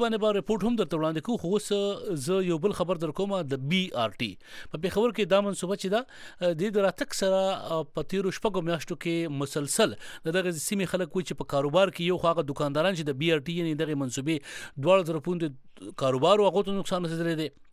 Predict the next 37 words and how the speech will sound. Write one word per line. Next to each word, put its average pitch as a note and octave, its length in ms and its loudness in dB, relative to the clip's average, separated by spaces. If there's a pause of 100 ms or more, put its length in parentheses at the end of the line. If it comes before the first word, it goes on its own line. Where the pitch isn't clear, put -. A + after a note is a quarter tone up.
(260)
ډاکټر C#3+ 240 0
له G#3 100 2
چې D#3 160 -4
سړی F3+ 220 0
راځي، E3+ 240 2
نو E3+ 100 0
مخکې D3+ 260 -6
یو C#3 120 -4
په C3+ 140 -4
ګنټه B2+ 180 -4
کې E3+ 180 -4
رسېده، D#3 300 -2 (480)
اوس G#3+ 240 0
په E3 60 -2
دوه D#3 180 0
ګنټې F#3 260 0
کې E3+ 140 -2
رسي. E3 240 -6
هغه G#3+ 240 2
ورځ G#3 160 0
هم A3 140 0
یو F3+ 100 0
ملګری F3+ 320 2
راغلی F#3+ 200 2
و، F#3 60 2
هغه F3 160 2
راته E3+ 140 0
ویل E3+ 240 0
چې E3+ 80 0 (640)
د F3 320 6
شیخ F3+ 180 -2
ملتون A3 380 2
مردان G#3 280 4
نه G#3 140 2
ونیسه G3 320 2 (380)
تر D3+ 80 0
پېښوره F3+ 380 4